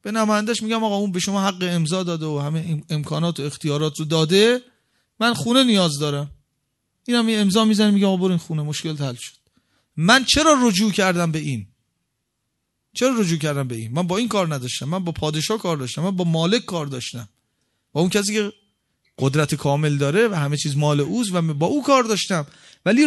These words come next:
راهی برای او، به او ندارم غیر از این نمایندش. کار خلیفت الله اینه، کار اسماء الله اینه، کار صفات خدا و آیات الهی این هست.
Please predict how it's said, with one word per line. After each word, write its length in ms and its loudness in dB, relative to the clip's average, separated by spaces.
راهی 360 8
برای 320 4
او، 340 -4
به 60 0
او 160 0
ندارم 600 -2
غیر 180 4
از 100 4
این 160 0
نمایندش. 760 -4
کار 420 2
خلیفت 540 -2
الله 200 0
اینه، 260 -4
کار 300 0
اسماء 380 0
الله 240 -4
اینه، 380 -6
کار 320 6
صفات 480 2
خدا 320 -2
و 40 -2
آیات 480 2
الهی 360 -2
این 160 -2
هست. 340 -6